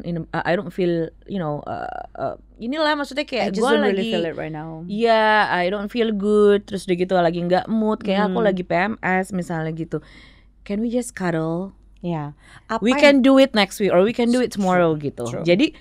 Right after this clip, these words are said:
Speaker 1: kasih juga, jadi jangan cuma nolak tanpa alasan.
Speaker 2: Mm-hmm.
Speaker 1: Kasih alasannya kenapa, kapan mau dilakuin.
Speaker 2: Nah.
Speaker 1: Put on your
Speaker 2: Hmm.
Speaker 1: calendar juga gitu.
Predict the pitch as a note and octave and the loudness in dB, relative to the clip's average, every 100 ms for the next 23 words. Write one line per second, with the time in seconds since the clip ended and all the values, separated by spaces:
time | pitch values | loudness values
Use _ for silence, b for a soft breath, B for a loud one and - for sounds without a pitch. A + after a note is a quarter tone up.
0 | B - F3 - A3 - - F#3+ A#3+ F#3+ | B -8 -8 -6 -8 -8 -8 -4 0 2
1 | - E3+ E3+ A3+ E3 C#3 C#3+ D3+ D3 C#3+ | 0 -2 -4 -2 -2 -2 -4 -4 -4 -2
2 | C3 C#3 D3 - C#3+ C#3+ - D3 A#3 - | -2 -2 -2 -4 -4 -6 -6 -6 -6 -8
3 | F#3+ A3+ A3 G3 G#3 F3+ F#3 G#3 G3 G3+ | -2 0 0 -2 -6 -8 -10 -2 -2 2
4 | A3 - D3+ D3+ E3+ D#3 C#3+ C#3 A#2 - | 0 0 -2 -2 -4 -4 -4 -4 -6 -4
5 | F#3+ - - D4+ G4 - F#3 D3+ D#3+ G#3 | -6 -6 -12 -10 -8 -6 -6 -6 -6 -6
6 | B3 C4+ - D#4 D#4 D4+ - - - - | -6 -12 -8 -2 0 -2 -6 -20 -16 -2
7 | C#4+ D#4 E4 D#4+ - C#4+ D4 C#4+ C#4 C4+ | 2 2 2 0 -2 -2 -2 0 0 0
8 | B3 C4+ A3 - F#3 E3 - C#3+ | -2 -4 -4 -4 -4 -8 -8 -14